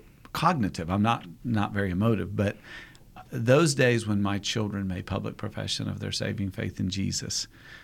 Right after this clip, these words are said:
uh, the two older ones, the, the funny story is they were both saved around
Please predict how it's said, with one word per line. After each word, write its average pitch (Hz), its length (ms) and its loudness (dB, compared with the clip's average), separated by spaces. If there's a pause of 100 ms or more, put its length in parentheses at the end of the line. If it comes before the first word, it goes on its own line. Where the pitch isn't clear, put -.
(160)
uh, 107 80 4
the 101 140 2
two 139 480 4
older 156 380 6
ones, 104 400 0
the, 110 140 -2
the 107 180 -4
funny 143 260 4
story 104 420 0
is 95 120 0
they 117 80 4
were 110 100 4
both 151 420 2
saved 120 260 4
around 104 480 4